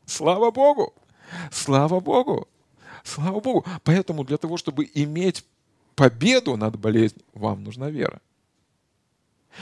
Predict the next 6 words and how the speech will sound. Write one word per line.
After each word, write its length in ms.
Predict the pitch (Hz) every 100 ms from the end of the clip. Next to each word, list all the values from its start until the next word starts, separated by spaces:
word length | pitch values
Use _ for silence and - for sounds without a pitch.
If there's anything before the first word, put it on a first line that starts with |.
| 196
Мы 120 | 156 233
с 120 | 185
вами 220 | 196 180
не 260 | 170 208 233
отрицаем 800 | 208 190 185 - 202 196 170 127
болезни. 480 | 131 - 98 -